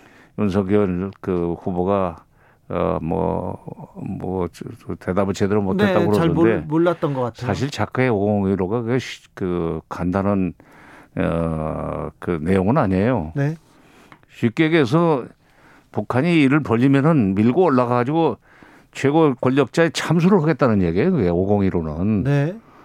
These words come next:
Speaker 1: 그래서 그건 그런 계획이 있다는 것이 알려-, 이미 알려져 버렸어요.
Speaker 2: 네.
Speaker 1: 국회에서 자꾸 떠들어가지고.
Speaker 2: 네.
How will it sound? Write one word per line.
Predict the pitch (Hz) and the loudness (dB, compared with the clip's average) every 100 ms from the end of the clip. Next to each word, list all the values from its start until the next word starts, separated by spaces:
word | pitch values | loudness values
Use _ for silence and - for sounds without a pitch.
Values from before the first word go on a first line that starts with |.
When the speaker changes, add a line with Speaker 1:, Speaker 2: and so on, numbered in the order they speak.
| - | -6
Speaker 1:
그래서 | - 139 160 | 0 2 4
그건 | 156 170 120 - - _ - - - | 2 2 0 -2 -18 _ -20 -20 -6
그런 | - 131 160 170 151 - - | 0 2 4 4 2 0 -6
계획이 | - 117 131 160 180 131 | 0 4 4 2 2 4
있다는 | 123 - 160 170 175 160 | 2 2 2 4 2 4
것이 | 156 156 - - 190 190 185 - - _ - | 4 2 0 -4 0 2 0 -4 -20 _ -2
알려-, | 107 139 160 - _ _ _ - | 2 4 2 -2 _ _ _ 0
이미 | 117 170 | 2 4
알려져 | 117 165 170 | 4 4 4
버렸어요. | 202 165 - 113 160 175 | 4 2 2 0 0 -4
Speaker 2:
네. | 143 139 | -2 0
Speaker 1:
국회에서 | 156 131 | 2 0
자꾸 | - 131 139 | 0 -2 0
떠들어가지고. | 160 123 110 101 92 104 156 | 2 2 2 0 -2 -4 -2
Speaker 2:
네. | 143 151 | -2 -2